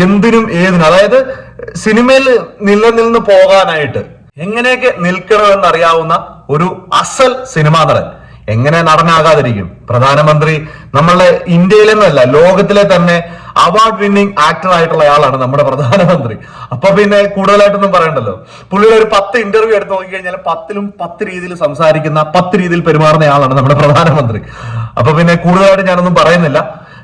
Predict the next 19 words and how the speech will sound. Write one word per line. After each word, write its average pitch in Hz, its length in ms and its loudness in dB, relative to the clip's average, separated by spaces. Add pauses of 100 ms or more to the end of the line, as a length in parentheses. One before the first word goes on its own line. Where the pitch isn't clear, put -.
നിങ്ങൾ 262 220 2
എന്തായാലും 208 320 0
ആ 160 40 -2
ജോൺ 175 320 0
ബ്രിട്ടാസ് 196 420 -2
എങ്ങനെയാണ് 196 680 -2
കത്തി 151 260 -4
കയറിയതെന്ന് 151 760 0 (160)
ഒന്ന് 196 400 0
നിങ്ങളൊന്ന് 151 260 -4
കണ്ടു 147 300 0
നോക്ക്. 101 280 -4 (240)
എന്നിട്ട് 233 320 2 (240)
ഞാൻ 190 140 0
പറഞ്ഞത് 196 380 0
നിങ്ങൾ 180 200 -2 (120)
കമന്റ് 147 220 -4
ചെയ്യണം 113 220 -6
കേട്ടോ. 101 180 -10